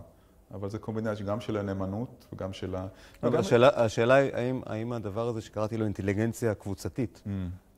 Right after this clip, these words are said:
Speaker 2: אמ, עד כמה הוא, הוא, עד כמה הוא, הפיתוח שלו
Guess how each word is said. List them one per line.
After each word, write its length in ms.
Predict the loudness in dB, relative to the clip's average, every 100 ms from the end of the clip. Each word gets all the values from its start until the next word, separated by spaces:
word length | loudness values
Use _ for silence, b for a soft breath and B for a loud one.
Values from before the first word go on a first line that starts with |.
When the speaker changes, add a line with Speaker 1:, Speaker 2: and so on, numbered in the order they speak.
| -4
Speaker 2:
אמ, 440 | -2 0 -4 -8 -12 _ _ _ _ _ _ _ -18 -18 _ -6
עד 140 | -6
כמה 300 | 0 0 0
הוא, 220 | -2 -4 -8
הוא, 480 | -8 -6 -6 -8 -8
עד 140 | -10
כמה 280 | -6 -6 -4
הוא, 300 | -6 -8 -8
הפיתוח 760 | -6 -6 -8 -10 -6 2 2 2
שלו 280 | -6 -6